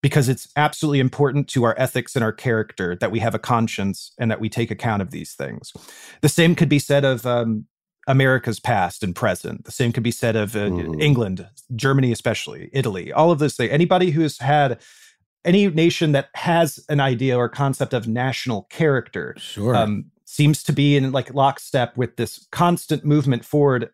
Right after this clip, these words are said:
Speaker 1: at the expense of, you know, accounting for where this all comes from.
Speaker 3: I'll tell you, Germany seems to do quite a good job at it. I mean, they even have, like, a, I've, I've mentioned this before 'cause I'm a big fan of overly long, descriptive,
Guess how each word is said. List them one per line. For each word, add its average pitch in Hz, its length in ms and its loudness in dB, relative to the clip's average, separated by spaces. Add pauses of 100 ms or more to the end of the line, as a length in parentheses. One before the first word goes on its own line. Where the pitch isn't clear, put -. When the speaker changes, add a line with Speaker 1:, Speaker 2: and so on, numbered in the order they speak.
Speaker 1:
at 139 140 -4
the 143 100 0
expense 139 500 -4
of, 120 240 -4 (220)
you 127 100 -4
know, 101 220 -4 (640)
accounting 127 420 0
for 123 140 -2
where 117 160 2
this 113 180 -2
all 104 120 0
comes 113 360 0
from. - 260 -16 (280)
Speaker 3:
I'll 135 60 -6
tell 240 160 0
you, 277 80 2
Germany 196 380 4
seems 127 240 2
to 113 40 -2
do 104 160 0
quite 120 240 0
a 107 60 0
good 85 480 -2
job 98 320 2
at 82 180 -2
it. 78 100 -2
I 82 40 -4
mean, 87 180 2
they 95 120 4
even 98 200 4
have, 90 220 0
like, 90 200 0
a, 87 160 2
I've, 95 240 -4
I've 87 140 -6
mentioned 78 240 -10
this 80 80 -12
before 95 320 -8
'cause - 400 -12
I'm 98 60 -2
a 92 60 0
big 80 180 -4
fan 90 200 0
of 87 300 -4
overly 98 380 4
long, 95 420 4
descriptive, 92 720 -2